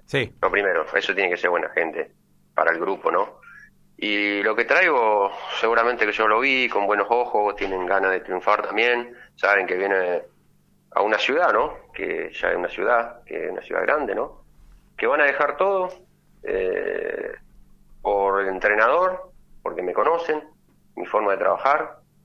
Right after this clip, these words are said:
Speaker 2: y, y por los colores ya, porque vos cuando, eso yo siempre digo, cuando vos te, te transformás, y en este caso de San Lorenzo, yo ya, ya tengo la, el escudo acá en,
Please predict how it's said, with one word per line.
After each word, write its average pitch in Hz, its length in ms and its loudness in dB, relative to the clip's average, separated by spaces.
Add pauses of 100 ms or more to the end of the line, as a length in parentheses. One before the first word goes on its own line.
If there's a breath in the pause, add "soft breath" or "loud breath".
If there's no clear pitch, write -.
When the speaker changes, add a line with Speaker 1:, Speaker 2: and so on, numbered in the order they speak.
(500)
Speaker 2:
y, 90 880 -6
y 104 40 -18
por 123 160 -2
los 127 100 0
colores 165 400 2
ya, 180 140 0
porque 113 280 0
vos 123 220 0
cuando, 113 640 2
eso - 160 -4
yo 135 120 -6
siempre 98 360 -4
digo, 95 260 -2
cuando 98 240 -2
vos 143 140 0
te, 110 480 -2 (420)
te 101 120 -4
transformás, 104 760 2
y 98 100 -2 (480)
en 95 100 -4
este 98 180 -4
caso 110 260 0
de 101 80 -2
San 98 160 0
Lorenzo, 120 240 -2
yo 131 280 -2
ya, 92 680 0
ya - 180 -4
tengo 135 280 0
la, 95 220 0
el 92 100 -4
escudo 131 340 -4
acá 107 120 0
en, 107 140 -2